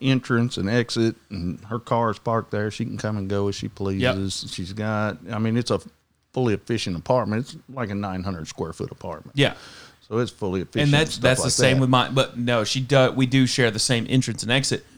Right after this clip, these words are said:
Speaker 2: but she does have her own world, but we do share a kitchen. Because unfortunately, through the plans,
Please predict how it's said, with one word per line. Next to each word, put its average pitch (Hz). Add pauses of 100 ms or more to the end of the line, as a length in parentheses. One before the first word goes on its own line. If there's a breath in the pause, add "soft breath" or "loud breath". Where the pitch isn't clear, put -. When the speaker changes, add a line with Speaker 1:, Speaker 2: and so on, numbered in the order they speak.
(120)
Speaker 2:
but -
she 139
does 120
have 107
her 117
own 120
world, 135 (320 soft breath)
but 131
we 131
do 127
share 113
a 104
kitchen. 113 (440 soft breath)
Because 120
unfortunately, 127
through 120
the 101
plans, 151